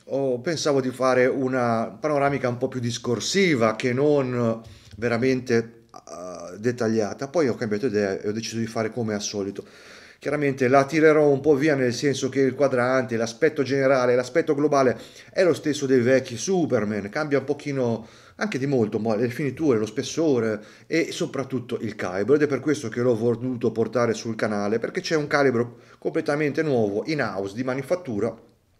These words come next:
con il micro rotore, una particolarità che in poche case si cimentano a realizzarlo, no? Quindi volevo,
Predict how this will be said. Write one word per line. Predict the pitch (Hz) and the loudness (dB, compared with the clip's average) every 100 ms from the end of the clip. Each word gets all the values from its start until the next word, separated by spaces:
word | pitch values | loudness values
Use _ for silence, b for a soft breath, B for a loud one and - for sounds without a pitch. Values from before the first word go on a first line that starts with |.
| - - | -20 -10
con | - 202 | 0 2
il | 147 | 2
micro | 160 208 202 143 | 2 2 2 2
rotore, | 127 127 104 107 | 2 0 -2 0
una | 131 | -2
particolarità | 123 135 151 135 143 139 139 131 B B B B B B B B | -2 -2 -2 -4 0 0 0 -2 B B B B B B B B
che | - 220 | 4 6
in | 170 147 143 139 | 6 4 0 4
poche | 214 170 151 | 8 8 6
case | 135 160 123 107 113 110 104 | 4 6 6 6 4 4 2
si | 117 113 107 104 98 98 B B B | -2 -4 -2 -2 -2 -6 B B B
cimentano | B 170 147 110 104 101 101 - | B -2 0 0 -2 -4 -4 -2
a | 104 98 | -4 -2
realizzarlo, | 104 98 95 92 - - | -4 -6 -6 -8 -10 -8
no? | 135 156 | -6 -6
Quindi | 175 120 | -4 -2
volevo, | 123 135 120 110 | 2 2 2 -2